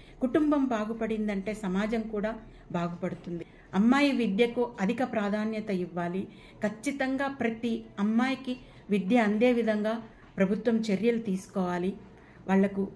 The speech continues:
సరైన వసతులు కల్పించాలి స్కూళ్ళల్లో. అమ్మాయిలకు టాయిలెట్ వస-, వసతి ఉన్న స్కూళ్ళు కంపల్సరీ ఉండాలి. ప్రతి స్కూల్లో టాయిలెట్ ఉండే విధంగా ప్రభుత్వం చర్యలు తీసుకోవాలి. అప్పుడే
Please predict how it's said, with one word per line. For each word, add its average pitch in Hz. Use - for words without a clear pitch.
సరైన 254
వసతులు 240
కల్పించాలి 190
స్కూళ్ళల్లో. 190
అమ్మాయిలకు 302
టాయిలెట్ 254
వస-, 208
వసతి 226
ఉన్న 214
స్కూళ్ళు 226
కంపల్సరీ 202
ఉండాలి. 185
ప్రతి 254
స్కూల్లో 277
టాయిలెట్ 247
ఉండే 214
విధంగా 220
ప్రభుత్వం 220
చర్యలు 214
తీసుకోవాలి. 196
అప్పుడే 202